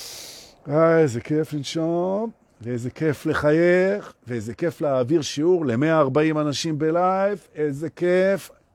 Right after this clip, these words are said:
כיף לי, ובשביל זה אני עושה את זה. בשביל כיף, נכון. וכיף לי לקייף, וכיף לי לעשות. הרצון של עכשיו. יופי.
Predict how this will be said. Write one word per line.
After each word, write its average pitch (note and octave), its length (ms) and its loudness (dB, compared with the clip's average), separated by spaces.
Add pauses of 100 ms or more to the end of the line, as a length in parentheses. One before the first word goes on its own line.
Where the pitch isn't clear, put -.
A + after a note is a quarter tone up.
(120)
כיף F#3 360 2
לי, G#3 280 0 (220)
ובשביל D3 400 -4
זה F3 180 2
אני G#3+ 100 0
עושה D3+ 320 -2
את G#2 80 -8
זה. F2+ 100 -18 (540)
בשביל F#2+ 240 -12
כיף, A2 160 -14 (580)
נכון. F2+ 280 -12 (440)
וכיף F3+ 460 2
לי A3+ 140 0
לקייף, F3+ 640 0
וכיף C3+ 400 -4
לי F3 100 2
לעשות. A2+ 480 -4
הרצון B2+ 520 -2
של E3+ 220 -2
עכשיו. F#3+ 680 0 (680)
יופי. F2+ 160 -20